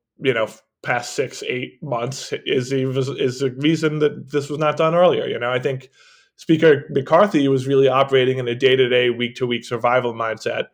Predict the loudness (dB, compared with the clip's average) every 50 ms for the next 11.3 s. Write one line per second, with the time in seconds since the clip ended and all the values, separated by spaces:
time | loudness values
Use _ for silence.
0 | _ _ _ _ _ _ -14 -8 -6 -4 0 2 4 4 4 4 2 0 0 0
1 | 0 2 4 4 4 2 0 -2 -2 0 2 2 2 2 0 -4 -2 -2 -2 -2
2 | -2 -6 -4 0 0 0 0 -2 -4 -4 -6 -6 -4 -2 -2 -2 0 0 0 0
3 | -2 -4 -8 -8 -10 -10 -8 -6 -6 -6 -4 -6 -6 -8 -8 -6 -4 -4 -2 -2
4 | -2 -2 -4 -4 -6 _ _ _ _ _ _ _ _ _ _ _ _ _ _ 0
5 | 2 2 4 4 4 4 4 2 0 0 0 -2 0 0 2 2 2 2 0 0
6 | -2 -2 -6 -10 -6 -4 -4 -4 -4 -2 0 2 0 0 0 0 -2 -2 -2 -2
7 | -4 -2 -2 -2 0 -2 -4 -4 -4 -4 -4 -4 -6 -10 -14 -14 -16 _ _ _
8 | -12 -10 -8 -8 -8 -10 -10 -10 -4 -2 0 0 0 0 -2 -2 0 0 0 0
9 | 0 -2 -4 -6 -10 -12 -10 -8 -8 -10 -8 -6 -6 -6 -6 -6 -6 -6 -6 -6
10 | -4 -8 -10 -10 -12 -16 -16 -12 -12 -12 -10 -8 -4 -6 -6 -4 -4 -6 -6 -6
11 | -4 -6 -6 -6 -8 -10